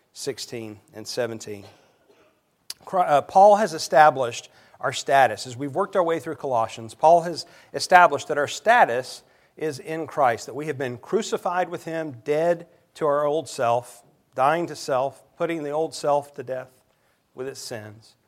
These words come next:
And we have been raised with Christ and seated with him in the heavenlies. And that status that he describes in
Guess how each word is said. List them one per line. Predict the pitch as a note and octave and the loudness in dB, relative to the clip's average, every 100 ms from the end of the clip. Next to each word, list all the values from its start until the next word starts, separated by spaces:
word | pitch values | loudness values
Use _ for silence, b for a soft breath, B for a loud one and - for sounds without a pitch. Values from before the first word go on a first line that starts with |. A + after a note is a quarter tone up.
| b b b | b b b
And | D3+ | -2
we | D#3+ E3 | -2 0
have | E3 C3+ | -2 -2
been | D3+ D#3 D3 | 0 0 0
raised | C#3 C#3 B3 B3 A3+ | -4 0 0 0 -4
with | C#3+ A#2+ | -8 -8
Christ | - A2+ A2+ B2+ | -4 -4 -4 -10
and | C3+ A#2 | -12 -12
seated | - G#3 F#3+ D3 | -8 -6 -4 -4
with | C3+ D#3+ - | -2 -6 -6
him | A#2 A2 A2+ _ _ _ _ _ _ C#3+ | -8 -8 -12 _ _ _ _ _ _ -4
in | C#3+ D3 | -2 -2
the | |
heavenlies. | B2+ E3+ C3+ A#2 G2 F#2+ - - _ b b b - | 0 2 2 -6 -12 -14 -18 -18 _ b b b 0
And | D#3+ E3+ | 0 2
that | F3+ D3+ - | 0 0 -6
status | - - A#3+ D4 B2 B2+ - - - _ _ _ _ C#3+ | -6 0 2 2 2 -2 -6 -14 -16 _ _ _ _ 0
that | D#3 D#3 D#3 | 6 6 4
he | F#3 F#3 | -4 -6
describes | D#3+ D3+ - G3 A3 D#3+ D3 C3+ - - | -6 -6 2 2 6 4 4 -4 -14 -8
in | D#3 D3+ | -6 -6